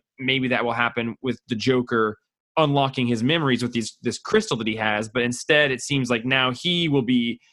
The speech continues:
implanting fake memories into Nightwing as well. And whatever,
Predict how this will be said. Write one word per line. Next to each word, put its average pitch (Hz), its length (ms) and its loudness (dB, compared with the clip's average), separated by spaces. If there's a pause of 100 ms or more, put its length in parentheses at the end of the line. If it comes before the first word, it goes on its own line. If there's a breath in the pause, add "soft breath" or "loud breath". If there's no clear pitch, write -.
(140)
implanting 127 640 0
fake 127 380 2
memories 113 640 0
into 120 220 0
Nightwing 110 440 0
as 104 120 -6
well. 113 380 0 (440 soft breath)
And 165 360 2 (380)
whatever, 127 640 4